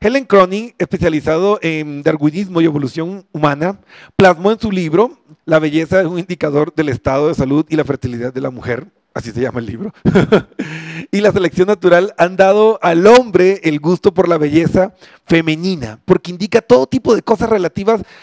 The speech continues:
a, um, las cualidades, eh, genéticas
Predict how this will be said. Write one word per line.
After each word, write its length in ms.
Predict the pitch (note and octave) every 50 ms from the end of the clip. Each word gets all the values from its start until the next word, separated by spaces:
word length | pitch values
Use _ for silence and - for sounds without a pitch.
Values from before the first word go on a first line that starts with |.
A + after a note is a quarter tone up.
| - -
a, 340 | - F3 F3+ F3 E3+ E3+ E3+
um, 200 | E3+ E3+ E3+ F3 E3
las 160 | E3+ F3 F3 -
cualidades, 760 | _ F3+ E3+ E3+ D#3+ D#3+ E3 E3+ F3 F#3 G#3 G#3+ G3 - - - - _ _ _ _ _ _ _
eh, 440 | F#3+ F#3 F3+ F3 F3 F3 E3+ E3+ -
genéticas 1120 | - - F#3 E3+ E3+ F3 F#3+ A3+ B3+ - - A3 D#3+ - G3 F#3+ G3 G#3 - - - _